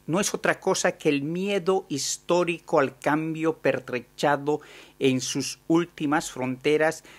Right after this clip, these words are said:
resistiendo el asalto definitivo de la razón, desesperadamente opuesto al nacimiento de la libertad, obligando a luchar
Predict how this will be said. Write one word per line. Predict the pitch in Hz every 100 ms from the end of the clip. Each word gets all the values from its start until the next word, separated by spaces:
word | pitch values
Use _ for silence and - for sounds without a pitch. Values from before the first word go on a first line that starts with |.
| - -
resistiendo | 143 - 139 - - 202 196 180 185 -
el | 147 139
asalto | 131 - 170 170 151 156
definitivo | 147 170 170 147 135 131 - 151 147
de | 135
la | 127 120
razón, | 117 - - 107 98 - _ _ _ - _
desesperadamente | 113 123 - 117 - 131 123 131 123 127 131 127 120
opuesto | - 139 135 -
al | 120 113
nacimiento | 107 - 104 107 107 107 120
de | 107
la | 98
libertad, | 101 98 98 - - 139 - _ _ - - _
obligando | 139 139 151 151 202 190 165
a |
luchar | 143 135 - 175 147